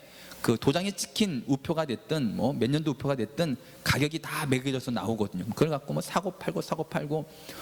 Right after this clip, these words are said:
원로 목사님이 귀하게 아꼈던 그 우표들이 집에서 점점 사라지기 시작을 한 거죠. 저는 절대 아닙니다. 저 말고 한 분이 더 있잖아요. 그렇죠? 그래서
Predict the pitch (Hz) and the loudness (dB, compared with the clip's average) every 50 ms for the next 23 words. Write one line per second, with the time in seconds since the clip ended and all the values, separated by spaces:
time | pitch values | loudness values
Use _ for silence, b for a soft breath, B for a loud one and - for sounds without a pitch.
0 | B B B 123 139 165 175 165 - - 156 160 165 165 165 - - - - - | B B B 8 8 8 6 0 -4 -2 -2 -2 0 -2 -2 -4 -4 -4 -2 0
1 | - 180 175 170 156 135 - 147 - - 151 151 139 127 - - 117 110 113 143 | 2 2 2 2 0 0 -2 -4 -2 -2 0 2 2 0 2 0 0 0 0 2
2 | 180 165 131 - B B B B - - 120 123 117 120 - 113 110 113 110 117 | 2 0 0 -2 B B B B 0 2 2 2 0 0 0 0 2 2 0 0
3 | - 202 196 202 151 135 117 107 - 110 95 98 101 120 123 123 95 95 92 - | -2 -2 -2 -2 -2 -2 -2 -2 -2 -2 -4 -2 -2 -2 -2 -2 -4 -6 -8 -10
4 | - - - - B B B B B B B - - - 117 139 160 160 139 - | -10 -12 -14 -16 B B B B B B B 0 2 2 2 0 0 -2 -4 -2
5 | - 92 98 - 117 98 90 101 107 107 98 - - - - B B B B B | -2 -2 0 0 -2 -2 0 0 0 0 0 -2 -4 -8 -12 B B B B B
6 | B B B B - - - - - - - - - 127 139 143 143 147 151 165 | B B B B -2 -2 -2 -2 -2 -2 0 2 4 4 4 2 0 -2 -2 -2
7 | 185 185 180 180 165 147 - 123 110 - 117 110 - - 107 101 98 98 95 101 | -2 0 2 2 2 2 2 0 2 0 0 -2 0 0 0 0 0 -2 -2 -2
8 | 104 - - - - 180 180 233 233 202 | -2 -2 -2 0 2 2 2 2 0 0